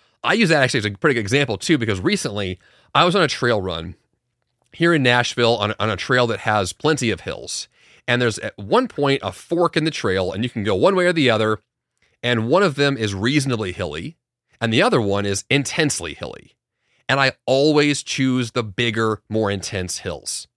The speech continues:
on purpose. I always take the fork in the road to say, "I'm gonna go left," because I know turning left here has a big hill right up front, and then another big hill after that.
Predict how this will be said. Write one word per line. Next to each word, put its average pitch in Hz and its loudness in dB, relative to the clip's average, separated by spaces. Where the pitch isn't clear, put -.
on 107 2
purpose. - -8
I 127 0
always 135 4
take - -6
the 120 0
fork 147 -2
in 170 4
the 143 6
road 135 4
to 117 -2
say, 139 2
"I'm 160 -2
gonna 214 2
go 208 4
left," 202 0
because 113 -4
I 156 2
know 165 4
turning 170 0
left 147 2
here 110 -2
has 101 -4
a 80 -4
big 113 -2
hill 110 0
right 101 2
up 92 -4
front, 87 -6
and 123 2
then 120 -2
another 113 2
big 107 -4
hill 104 -2
after 95 -4
that. 90 -2